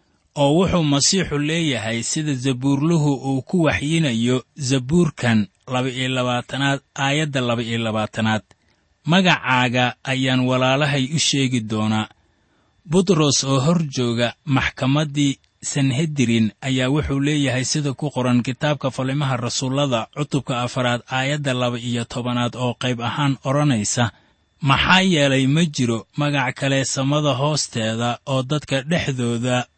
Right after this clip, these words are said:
loo bixiyey, oo waajib inoo ah inaynu ku badbaadno." Iminkana waxaynu soo gaarnay dhacdadii lixaad ee maalmihii u dambeeyey markii Masiixu dunida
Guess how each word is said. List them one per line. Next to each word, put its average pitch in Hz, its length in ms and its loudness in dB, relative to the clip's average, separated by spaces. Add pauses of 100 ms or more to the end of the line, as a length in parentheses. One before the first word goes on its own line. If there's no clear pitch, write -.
(140)
loo 139 240 2
bixiyey, 117 600 0 (800)
oo 135 240 2
waajib 151 420 2
inoo 143 400 2
ah 110 300 0 (100)
inaynu 123 680 4 (260)
ku 160 100 2
badbaadno." 113 720 0 (600)
Iminkana 143 680 4
waxaynu 135 420 2
soo 156 240 0
gaarnay 131 480 0
dhacdadii 135 520 0
lixaad 113 440 -2
ee 127 180 -2
maalmihii 135 680 2
u 190 100 0
dambeeyey 120 760 2 (580)
markii 156 420 0
Masiixu 135 640 0
dunida 135 480 2